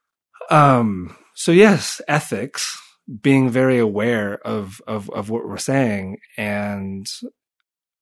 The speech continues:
I, I'm into the task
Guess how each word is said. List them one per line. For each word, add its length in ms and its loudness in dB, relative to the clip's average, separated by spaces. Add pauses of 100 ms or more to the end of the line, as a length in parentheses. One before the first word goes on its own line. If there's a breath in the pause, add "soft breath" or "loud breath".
(800)
I, 260 -10 (260)
I'm 180 4
into 300 4
the 340 -4
task 500 -14